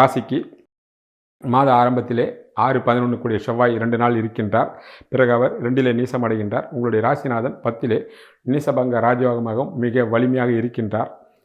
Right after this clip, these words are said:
சுக்கிரன் உச்சமடைந்து இருப்பதினால் நிச்சயமாக அவருக்கு மிகப்பெரிய நீச்சபங்க ராஜயோகம் உண்டாகிறது. இருந்தாலும் எட்டு குடைய சனியும்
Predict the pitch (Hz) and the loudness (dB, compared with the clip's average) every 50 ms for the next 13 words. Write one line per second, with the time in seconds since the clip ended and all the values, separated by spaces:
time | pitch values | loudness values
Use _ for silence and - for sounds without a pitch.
0 | _ _ _ _ _ _ _ _ - 131 127 - 143 143 135 120 120 117 - 143 | _ _ _ _ _ _ _ _ -6 -4 0 2 2 2 2 2 -2 -2 -2 -2
1 | 139 127 127 123 123 117 120 123 113 - 117 113 110 123 165 196 - 127 117 107 | 0 0 0 0 0 0 -2 -2 -2 -2 -2 0 0 -2 -4 -4 -4 -6 -4 -2
2 | - 135 127 127 131 127 120 110 107 - 147 151 151 - - 151 131 127 127 117 | -2 -2 0 0 0 0 0 -2 -4 -6 -8 -8 -8 -10 -10 -6 -2 -2 -2 0
3 | - 127 123 131 131 120 127 127 - 135 123 123 120 117 107 113 120 120 120 117 | 0 0 2 2 2 2 0 0 -2 -2 -2 -2 -2 2 2 2 4 4 2 0
4 | 113 117 113 117 120 127 120 117 110 110 104 101 107 131 - - - - - - | 0 -2 -2 -2 2 4 4 4 2 0 -2 0 0 0 -2 -2 -8 -20 -20 -20
5 | _ _ 131 139 143 147 143 131 123 123 113 - - - 160 120 123 120 - - | _ _ 2 2 4 6 6 6 4 4 2 -2 -8 -10 -4 -4 -4 -2 0 0
6 | 151 147 139 - - - _ _ - 120 120 120 117 110 107 104 - 123 127 127 | 0 0 -2 -4 -10 -20 _ _ 0 0 2 2 2 0 -2 -2 -4 -2 -2 0
7 | 120 120 151 | -2 -2 -4